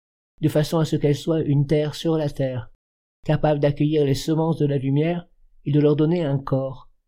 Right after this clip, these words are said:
afin que l'intelligence supérieure vous éclaire et vive avec vous. Que chacun s'éveille individuellement, prenne sa vie en main et s'efforce de s'unir avec la nation essénienne pour former une famille d'âmes capable de vivre avec la mère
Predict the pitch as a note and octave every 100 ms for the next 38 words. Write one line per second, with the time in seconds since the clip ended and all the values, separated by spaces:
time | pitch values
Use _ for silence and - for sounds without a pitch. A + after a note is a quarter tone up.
0 | _ - C#3+ F3+ G3+ G3 - C#3 D3 E3
1 | E3+ D#3+ D#3+ D3+ C#3 C3+ C#3+ D3+ D3 D3+
2 | D#3 D3+ D3+ E3+ E3+ - - C#3 C3+ F3+
3 | D#3 C3+ C#3 C3+ C#3+ D#3 _ _ _ _
4 | _ _ _ _ _ _ _ - D#3 E3+
5 | G3 F3+ E3+ E3 E3+ E3 F3 F3 D#3 D#3+
6 | D3 D#3 D3 C#3 C3+ - - _ - -
7 | F3+ F3 - D3 D3 D#3 D3+ F3+ G3 -
8 | C#3 - D#3+ F3 E3 C#3+ C#3 D3+ D#3+ E3
9 | D3 D3 C#3+ C#3 D#3+ E3+ E3+ D3+ - D3
10 | D#3+ E3+ - _ _ _ _ F3 E3 F#3
11 | F#3+ F#3 - D3+ D#3 C#3+ D3 E3+ F3 E3
12 | D3+ D3 E3+ D3 C#3+ C3+ D#3 D3+ C#3 C3+
13 | C3+ D3 C3+ C#3+ D#3+ F3 -